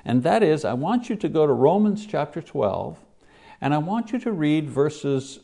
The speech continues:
fourteen to twenty-one. Romans twelve, fourteen to twenty-one. I want you to read that passage of Scripture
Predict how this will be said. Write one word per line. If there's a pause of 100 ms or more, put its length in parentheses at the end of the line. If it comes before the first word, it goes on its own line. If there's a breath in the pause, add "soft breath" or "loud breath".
fourteen
to
twenty-one. (180)
Romans
twelve, (160)
fourteen
to
twenty-one. (480 soft breath)
I
want
you
to
read
that
passage
of
Scripture